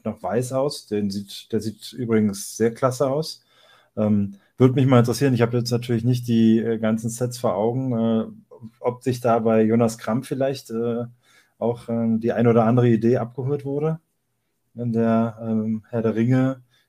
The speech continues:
Vignettenserie. Ähm, muss sagen, äh, als Einwand auch noch,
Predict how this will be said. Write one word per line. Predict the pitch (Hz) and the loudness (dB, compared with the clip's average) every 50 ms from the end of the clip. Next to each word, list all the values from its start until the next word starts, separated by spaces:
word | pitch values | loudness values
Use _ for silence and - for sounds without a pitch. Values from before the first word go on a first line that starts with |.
| _ - | _ 0
Vignettenserie. | 110 113 110 110 113 127 - 147 131 123 123 127 135 143 139 143 147 151 156 151 _ _ _ - - - - - - _ _ _ _ _ _ - | 2 4 6 6 4 2 0 -4 -4 -2 -2 -2 -2 -2 -2 -2 -2 -2 -4 -4 _ _ _ -18 -18 -16 -16 -18 -20 _ _ _ _ _ _ -4
Ähm, | 127 117 117 120 123 123 120 123 123 - - - - _ _ _ _ _ _ _ _ _ _ _ _ _ _ _ _ _ _ _ _ - | 0 2 2 4 4 6 4 4 2 -2 -6 -10 -16 _ _ _ _ _ _ _ _ _ _ _ _ _ _ _ _ _ _ _ _ 0
muss | 120 127 156 160 - - - | 4 4 4 4 0 -4 -4
sagen, | - 135 123 131 139 147 147 143 110 113 | 0 0 0 0 0 -2 -4 -4 -4 -2
äh, | |
als | 131 127 117 113 120 123 120 - - - | -2 -2 0 2 0 0 0 -2 -10 -8
Einwand | - 110 110 123 143 135 139 147 151 131 | -2 0 2 2 2 4 2 2 2 2
auch | 120 127 120 127 | 2 2 2 2
noch, | 135 131 123 123 - | 2 0 0 -2 -8